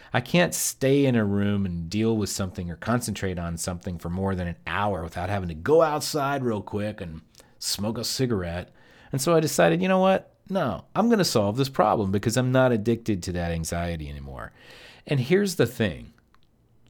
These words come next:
Here's what happened when I decided I was gonna solve that problem.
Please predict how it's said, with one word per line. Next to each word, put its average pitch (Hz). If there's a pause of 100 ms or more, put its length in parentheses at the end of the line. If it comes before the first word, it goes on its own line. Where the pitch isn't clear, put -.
(120)
Here's 190
what 185
happened 104 (120)
when 104
I 110
decided 104
I 90
was 87
gonna 85
solve 80
that 73
problem. 71